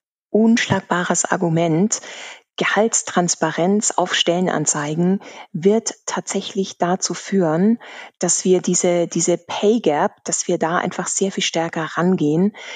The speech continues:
denn es gibt einfach sehr viele Informationen, Untersuchungen, Befragungen dazu, dass Frauen sich im Allgemeinen einfach ein bisschen schwerer tun, in Gehaltsverhandlungen zu gehen. Wenn ich diesen Frauen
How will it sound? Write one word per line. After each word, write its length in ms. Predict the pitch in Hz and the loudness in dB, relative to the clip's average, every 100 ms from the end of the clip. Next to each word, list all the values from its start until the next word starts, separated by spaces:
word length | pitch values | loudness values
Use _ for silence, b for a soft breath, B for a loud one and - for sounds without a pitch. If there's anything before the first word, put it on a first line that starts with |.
| B - | B -2
denn 320 | 180 180 175 - | 0 2 2 0
es 160 | 175 - | -4 -4
gibt 240 | - - | -6 -6
einfach 440 | 175 - 165 - - _ - | -6 -6 -8 -10 -18 _ -8
sehr 320 | - 196 208 | 2 2 2
viele 320 | - 196 190 | -2 0 0
Informationen, 920 | 185 - 170 160 - 180 185 180 180 | 0 -2 -2 -2 -2 0 2 2 2
Untersuchungen, 760 | - 175 165 180 190 175 170 170 | 0 -2 0 0 0 0 -2 -2
Befragungen 640 | 165 - 165 175 170 160 | -6 -4 -4 -2 -2 -2
dazu, 460 | 151 156 - 165 175 B B B B _ | -2 -2 -2 -2 -4 B B B B _
dass 440 | - 160 - - _ | -6 -4 -4 -8 _
Frauen 520 | - - - 175 196 185 | -14 -6 -2 2 2 2
sich 200 | 180 185 | 0 0
im 80 | |
Allgemeinen 540 | 147 165 170 160 165 156 | 0 -2 -2 -2 -2 -2
einfach 340 | 151 165 - | -2 -4 -4
ein 80 | 165 | -2
bisschen 560 | 160 - - 160 156 214 _ _ | -2 -2 -2 0 0 -2 _ _
schwerer 680 | - - 165 175 196 170 165 | -6 -4 0 2 2 0 -2
tun, 260 | - 170 175 | 0 0 2
in 140 | 151 | 0
Gehaltsverhandlungen 840 | 151 190 220 - 151 143 147 147 | -2 -2 -2 -4 -4 -2 -2 -2
zu 140 | 139 135 | -4 -4
gehen. 320 | 147 165 233 B B B B B - | 0 2 2 B B B B B -2
Wenn 160 | 202 214 | 2 2
ich 220 | - - | 0 -4
diesen 500 | 190 185 196 196 196 B B | -2 2 4 2 0 B B
Frauen 520 | - - 165 196 208 | -14 -4 0 2 2